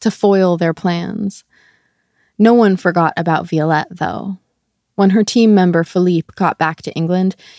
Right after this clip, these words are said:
he recommended that Violette be given the highest possible decorations because of the great coolness and gallantry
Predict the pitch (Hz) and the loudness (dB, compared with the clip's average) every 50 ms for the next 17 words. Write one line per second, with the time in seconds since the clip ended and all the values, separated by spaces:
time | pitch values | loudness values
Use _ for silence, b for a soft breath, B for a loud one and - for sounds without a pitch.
0 | B B B B 220 202 185 196 202 - 247 226 214 214 214 202 208 196 196 190 | B B B B 2 2 2 2 0 0 0 2 4 4 4 4 2 0 0 0
1 | 185 - 185 190 180 175 175 170 165 - 170 175 175 160 - 180 170 165 170 165 | -2 0 0 0 2 2 2 2 0 0 -2 -4 -4 0 0 0 0 2 0 0
2 | 160 165 - - 156 151 147 151 - - - 226 214 226 226 226 214 - - - | 0 0 -2 -2 -2 0 0 -2 -4 -6 -2 -2 0 2 2 0 -2 -4 -8 -14
3 | - - - - 202 185 170 - 208 185 175 175 175 170 180 170 - - 160 151 | -16 -12 -6 -4 -4 -4 -2 -2 -4 -2 0 0 0 0 0 -2 0 0 -2 0
4 | 135 143 - - 156 151 143 - 190 - - B B B B B B B B B | -2 -4 -4 -6 -8 -6 -6 -8 -10 -12 -16 B B B B B B B B B
5 | - 196 - - 214 180 165 175 165 165 175 165 160 156 156 _ _ _ _ _ | -4 -2 0 0 0 0 0 -2 -4 -2 -2 -2 -2 -2 -4 _ _ _ _ _
6 | _ - 180 180 196 196 214 208 - - - _ _ - - - 226 226 226 226 | _ -4 0 2 4 4 2 0 -4 -12 -18 _ _ -10 -2 0 2 2 2 2
7 | 226 233 240 233 208 - - - - - 202 196 196 175 - - 165 165 165 160 | 2 0 -2 -4 -6 -8 -12 -14 -6 -2 0 2 2 2 0 -2 0 0 0 0
8 | 151 151 151 - - - - - 220 208 | 0 -2 -4 -6 -10 -10 -12 -12 -14 -18